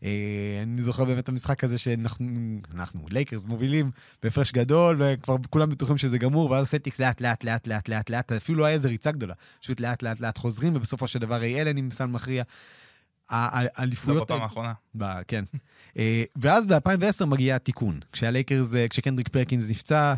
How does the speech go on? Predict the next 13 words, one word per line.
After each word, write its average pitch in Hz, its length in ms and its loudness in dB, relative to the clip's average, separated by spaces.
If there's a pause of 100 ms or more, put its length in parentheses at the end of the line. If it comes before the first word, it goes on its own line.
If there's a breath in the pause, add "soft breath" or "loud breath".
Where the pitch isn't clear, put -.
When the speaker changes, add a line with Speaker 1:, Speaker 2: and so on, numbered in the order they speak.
Speaker 1:
דוק 117 180 0
ריברס 117 240 0
עד 117 120 2
היום 117 220 2
זוכר 120 280 0
שהחמישייה 123 640 2
שלכם 127 260 0
עם 123 120 0
קנדריק 123 320 -2
פרקינס 123 440 0
לא 123 340 4
הפסידה. 127 380 0 (180)
Speaker 2:
כן. 117 160 4